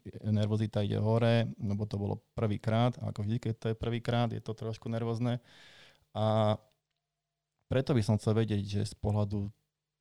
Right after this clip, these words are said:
tvojej mentality ako sedemnásťročného mladého človeka,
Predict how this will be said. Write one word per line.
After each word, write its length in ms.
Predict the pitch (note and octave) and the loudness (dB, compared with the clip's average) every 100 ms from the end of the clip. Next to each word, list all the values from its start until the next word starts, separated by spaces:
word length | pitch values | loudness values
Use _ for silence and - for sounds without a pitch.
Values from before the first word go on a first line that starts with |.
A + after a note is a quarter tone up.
| _ _ | _ _
tvojej 300 | - A2+ A2+ | 0 4 4
mentality 640 | G#2 G2+ G#2 A2 G#2+ B2 | 4 2 0 -2 -2 -2
ako 160 | A2 - | -2 -4
sedemnásťročného 720 | - G#2+ G#2+ G2+ G#2+ - G#2+ | -4 -4 -2 -4 -6 -2 0
mladého 320 | G#2 G#2 G#2+ G#2+ | 0 -2 -4 -6
človeka, 560 | - G#2+ G#2+ A#2 D3 | -6 -6 -4 -4 -4